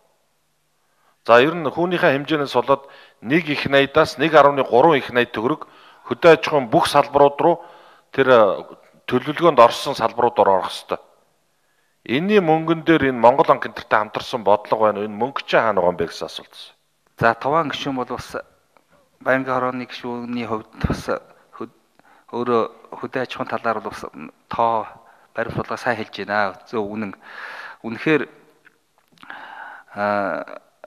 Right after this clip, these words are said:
Speaker 2: гуучинтур дугаар тох- тогтоолоор бол, бол одоо зөвхөн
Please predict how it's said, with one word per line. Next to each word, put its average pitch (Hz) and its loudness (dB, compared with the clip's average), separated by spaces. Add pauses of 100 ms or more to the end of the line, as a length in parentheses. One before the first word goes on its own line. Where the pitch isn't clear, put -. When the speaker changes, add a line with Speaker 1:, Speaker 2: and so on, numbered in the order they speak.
(140)
Speaker 2:
гуучинтур 143 -6
дугаар 143 -2
тох- - -12 (200)
тогтоолоор 135 0
бол, 113 -2 (180)
бол - - (960)
одоо 110 -4
зөвхөн 135 -8